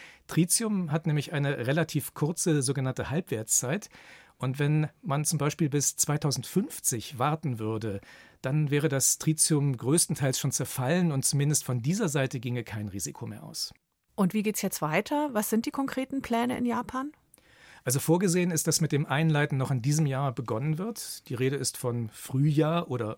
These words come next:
Speaker 1: Sommer. Vorher wird die I A E A aber noch einen zusammenfassenden Report herausgeben mit allen Erkenntnissen, die die internationale Expertengruppe bis dahin zusammengetragen hat und mit allen Schlüssen, die sie daraus zieht. Dadurch sollte eigentlich für alle transparent sein,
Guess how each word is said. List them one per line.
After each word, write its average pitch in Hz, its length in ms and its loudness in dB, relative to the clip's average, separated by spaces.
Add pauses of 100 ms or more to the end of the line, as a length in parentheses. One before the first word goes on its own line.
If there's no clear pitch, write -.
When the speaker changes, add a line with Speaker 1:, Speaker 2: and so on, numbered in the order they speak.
Speaker 1:
Sommer. 127 500 -2 (480)
Vorher 165 360 2
wird 175 140 0
die 160 240 0
I 165 160 2
A 147 120 0
E 147 200 0
A 147 200 0
aber 143 160 -2
noch 139 200 -2
einen 131 260 -2
zusammenfassenden 127 800 0
Report 110 460 -4
herausgeben 160 680 0
mit - 360 -4 (100)
allen 180 280 2
Erkenntnissen, 143 720 2
die 131 120 0
die 123 240 0
internationale 127 840 0
Expertengruppe 127 840 -2
bis 113 160 -2
dahin 117 240 -2
zusammengetragen 123 800 0
hat 170 160 -4 (420)
und 131 380 0
mit 120 240 -2
allen 110 180 -2
Schlüssen, 120 480 2
die 98 80 -4
sie 98 140 -4
daraus 101 360 -2
zieht. 143 260 0 (520)
Dadurch 156 240 2
sollte 160 340 0
eigentlich 135 400 0
für - 280 -6
alle 202 320 0
transparent 143 680 0
sein, 156 380 4